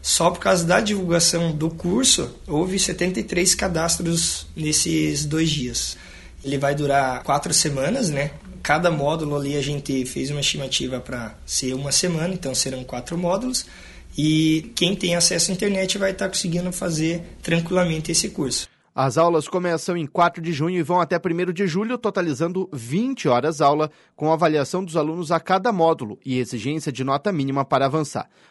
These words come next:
Speaker 2: O site para se inscrever no curso é ensino ponto ceped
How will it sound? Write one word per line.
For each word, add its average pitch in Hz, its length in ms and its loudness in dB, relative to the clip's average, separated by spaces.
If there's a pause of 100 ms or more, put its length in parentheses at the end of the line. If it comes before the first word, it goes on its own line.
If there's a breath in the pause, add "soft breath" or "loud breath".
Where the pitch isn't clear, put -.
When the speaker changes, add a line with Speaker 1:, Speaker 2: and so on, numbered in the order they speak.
Speaker 2:
O 120 80 -4
site 156 380 4
para 131 120 -2
se 135 120 -6
inscrever 131 340 -2
no 147 100 -4
curso 180 320 0
é 117 200 2
ensino 175 600 -2 (400 soft breath)
ponto 147 440 2 (180 soft breath)
ceped 180 1120 2